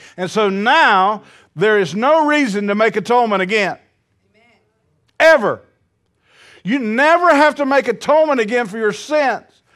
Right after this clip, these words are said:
Speaker 1: Once and for all, Jesus did it. And he invites you into this place of relationship with the Father, the Son,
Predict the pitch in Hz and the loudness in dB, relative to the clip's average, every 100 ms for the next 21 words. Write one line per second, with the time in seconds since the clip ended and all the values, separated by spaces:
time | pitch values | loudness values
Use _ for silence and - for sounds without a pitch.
0 | _ - 240 320 294 320 302 294 269 196 | _ -4 0 0 0 0 4 4 2 0
1 | 311 247 269 - 285 240 202 - _ - | -4 -4 -8 -4 0 0 -2 -10 _ -20
2 | - 262 254 240 226 196 196 302 349 330 | -6 -4 -2 0 -2 -4 0 2 2 0
3 | - 285 277 247 226 214 202 - - 311 | -6 -6 -4 -2 -2 -2 -4 -8 -2 2
4 | 311 214 170 - - - 262 196 220 214 | 2 0 -4 -14 -20 -6 -4 -2 -2 0
5 | 269 330 - 220 196 - 214 214 214 _ | 0 -2 -4 -10 -12 -8 -4 -4 -6 _
6 | _ _ 156 196 151 160 - 254 240 185 | _ _ -4 -2 -4 -12 -6 -2 0 -2
7 | 151 147 143 _ - 151 - 226 190 139 | -6 -12 -14 _ -14 -12 -8 -4 -4 -4
8 | 113 | -10